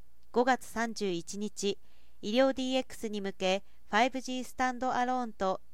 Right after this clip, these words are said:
エムイーシー環境を活用した遠隔医療の実証実験を行いました。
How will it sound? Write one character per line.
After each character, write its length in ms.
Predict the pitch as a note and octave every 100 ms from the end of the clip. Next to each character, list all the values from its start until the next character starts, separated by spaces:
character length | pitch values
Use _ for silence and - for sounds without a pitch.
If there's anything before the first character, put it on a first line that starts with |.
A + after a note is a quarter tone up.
| -
エ 100 | G3
ム 100 | A#3+
イ 140 | C4
ー 40 |
シ 240 | B3+ - B3+
ー 60 |
環 240 | - C4 B3+
境 280 | - A3+ G#3
を 40 |
活 300 | G3+ G3 -
用 160 | F#3+ G3
し 160 | -
た 260 | F#3+ F#3 G3+ - - -
遠 220 | - A#3+
隔 240 | C4 C4+ C4
医 80 |
療 240 | B3+ B3+ A#3
の 140 | G#3
実 360 | F#3+ F#3+ - B3
証 60 |
実 180 | B3+ C4 -
験 240 | B3 A3+
を 140 | G#3 -
行 140 | F#3+
い 200 | G3 G3
ま 140 | G3
し 100 | G3
た。 220 | - E3